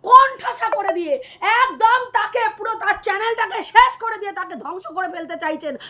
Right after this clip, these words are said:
আর আপনারা ভাবছেন সমস্ত কন্ট্রোভার্সি ক্রিয়েটাররা চুপ করে বসে আপনাদের এগুলো সহ্য করবে না, করবে না, করবে না। এখানে থ্রেড কালচার চলবে না।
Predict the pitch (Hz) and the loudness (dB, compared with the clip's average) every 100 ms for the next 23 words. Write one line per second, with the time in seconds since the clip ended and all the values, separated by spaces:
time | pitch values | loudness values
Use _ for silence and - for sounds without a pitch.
0 | - 285 311 302 311 339 247 285 302 494 | 0 6 6 6 4 2 4 2 2 6
1 | 508 - - - 392 523 554 539 480 427 | 4 4 -4 6 8 8 4 -2 0 0
2 | 415 415 392 381 339 330 381 403 392 330 | 0 2 2 -2 -6 -4 -2 0 0 -2
3 | 302 466 605 - 440 415 370 311 - - | 0 -2 0 2 2 2 0 -4 -10 -4
4 | 277 330 359 349 349 311 349 339 302 294 | 0 2 2 2 0 0 0 0 0 -2
5 | 320 320 294 269 294 415 440 370 370 415 | -4 -4 -2 2 6 8 6 2 -2 4
6 | 403 508 480 - _ _ _ _ 403 466 | 8 10 8 2 _ _ _ _ 6 6
7 | 508 466 523 480 294 - - 320 - 508 | 4 4 6 6 2 -10 -6 -4 -2 -2
8 | 508 - 440 453 523 508 480 480 480 453 | -2 4 4 4 2 2 2 -2 0 -2
9 | 440 370 | -2 -2